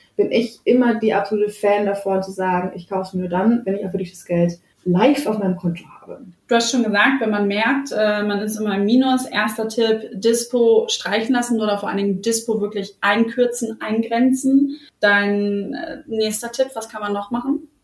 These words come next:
Speaker 1: Ich bin ja auch, äh, Fan davon zu sagen, man tauscht sich einfach aus mit anderen Leuten. Vielleicht holt man sich ein bisschen, ne, Unterstützung irgendwie von, von Bekannten, von Freunden irgendwie. Man überlegt gemeinsam, wie man irgendwie sein Budget besser aufstellen kann,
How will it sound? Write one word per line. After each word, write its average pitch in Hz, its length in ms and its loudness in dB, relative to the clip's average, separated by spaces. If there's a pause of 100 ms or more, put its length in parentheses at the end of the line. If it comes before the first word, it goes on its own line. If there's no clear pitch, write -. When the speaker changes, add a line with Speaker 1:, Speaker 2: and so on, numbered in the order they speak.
Speaker 1:
Ich - 180 -2
bin 302 160 6
ja 269 240 6
auch, 269 100 -4
äh, 240 300 2
Fan 254 240 2
davon 247 320 2
zu 233 80 0
sagen, 226 300 2
man 220 160 6
tauscht 240 240 2
sich 254 160 -2
einfach 202 280 -4
aus 208 280 2
mit 208 160 -2
anderen 190 300 2
Leuten. 175 400 0
Vielleicht 240 340 0
holt 277 240 2
man 262 100 4
sich 240 120 0
ein 233 60 6
bisschen, 220 460 -2
ne, 254 220 -4
Unterstützung 254 560 0
irgendwie 226 240 2
von, 220 240 4
von 240 120 0
Bekannten, 220 460 -2
von 226 180 -4
Freunden 220 540 2
irgendwie. 208 480 -2
Man 208 220 -6
überlegt 233 420 2
gemeinsam, 214 520 4
wie 208 60 2
man 202 200 -2
irgendwie 214 340 -2
sein 202 240 -4
Budget 214 320 0
besser - 280 -6
aufstellen 170 460 -10
kann, 226 300 -4